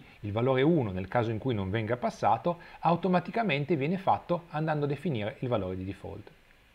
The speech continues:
Per cui, eh, la nostra funzione increment, ehm, se viene invocata senza parametri avrà A uguale a zero e B uguale a uno. Se viene invocata con un unico parametro, questo sarà ovviamente, eh, A, e quindi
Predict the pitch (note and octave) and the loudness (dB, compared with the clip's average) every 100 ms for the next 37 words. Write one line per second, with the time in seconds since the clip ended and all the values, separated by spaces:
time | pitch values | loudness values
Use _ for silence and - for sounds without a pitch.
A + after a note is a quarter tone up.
0 | _ - - - C3+ B2+ C3+ - - - | _ -20 -20 -6 -2 2 0 -2 -12 -14
1 | - F#2 F#2+ C#3 D#3+ B2+ B2 C3 B2 E3+ | -8 -4 0 0 2 0 0 0 2 2
2 | E3+ C3+ D3+ F3+ F3 G#3 G3+ - - A2+ | 2 0 0 0 0 -2 -4 -16 -4 -2
3 | F#2+ G2 - - _ _ - - F3+ D3 | -2 -4 -12 -20 _ _ -4 2 4 4
4 | C3 B2+ A#2+ C3+ D#3+ A#2+ G2 - D3+ A#2+ | 0 0 -2 0 2 2 0 -2 -2 -2
5 | F#3 G3 D3+ F#3+ F#3+ B2+ G#2+ G#2+ - D3 | 0 2 2 0 0 0 2 0 4 6
6 | C#3+ A#2+ D#3 A#3 A#2 G#2 A#2+ F3+ A#2 G2 | 6 4 0 -2 0 0 0 -2 0 2
7 | F#2 F#2+ F2+ F#2 - - _ - - - | 0 -2 -6 -10 -18 -20 _ -20 -20 -20
8 | - - C3+ D#3 D3 B2+ C#3 F3 - - | -20 -4 2 2 2 0 0 2 2 0
9 | C#3+ D#3+ C3+ C3 F#3 F3 A#2 C#3 G3 - | 2 2 2 2 4 2 2 2 2 2
10 | G#2 - - G#2+ G2+ G2 F#2+ G#2+ F#2+ F2 | -6 -8 -6 0 0 0 -2 -4 -4 -8
11 | - - - - G#2 G2 - D3+ C#3 G3 | -10 -20 -20 -10 -8 -8 4 6 8 6
12 | - - - - G#3+ B2 C3+ D3+ | 2 -18 -20 -6 -2 2 2 2